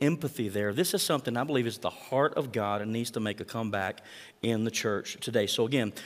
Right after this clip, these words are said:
what it is, why it matters, and how we might be able to practice it. So,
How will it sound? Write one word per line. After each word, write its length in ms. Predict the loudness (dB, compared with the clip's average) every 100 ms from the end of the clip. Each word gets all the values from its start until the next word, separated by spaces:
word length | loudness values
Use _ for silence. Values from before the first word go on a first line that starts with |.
| -14 6
what 140 | 8
it 100 | 12
is, 520 | 12 10 8 2 -2 -8 -20 _ _ _ _ _ _ _ -18 4
why 180 | 6
it 60 | 8
matters, 600 | 6 2 0 -2 -2 -6 -8 -12
and 400 | -6 -2 -2 -4
how 280 | -4 0 0
we 120 | 0
might 220 | 0 -2 -2
be 120 | -4
able 160 | -4 -8
to 60 |
practice 500 | -6 -4 -2 -4 -8
it. 100 | -6
So, 300 | 0 0 0